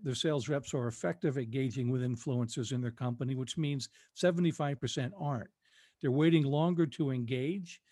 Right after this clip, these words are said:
Uh, we've got that millennial buyer thing that, you know, they prefer to avoid sales reps.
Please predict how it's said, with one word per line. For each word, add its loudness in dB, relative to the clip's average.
Uh, 0
we've 0
got 2
that 0
millennial 4
buyer 0
thing -2
that, -4
you -2
know, 2
they 0
prefer 0
to 0
avoid 4
sales 0
reps. -6